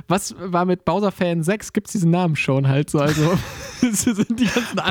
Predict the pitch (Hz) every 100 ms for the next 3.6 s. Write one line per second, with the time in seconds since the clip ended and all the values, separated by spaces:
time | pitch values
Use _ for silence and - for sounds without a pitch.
0 | 147 214 208 214 226 - 135 - - 139
1 | 208 - 165 - 262 202 143 117 113 -
2 | 110 117 117 - - 156 160 190 175 -
3 | - - - - 202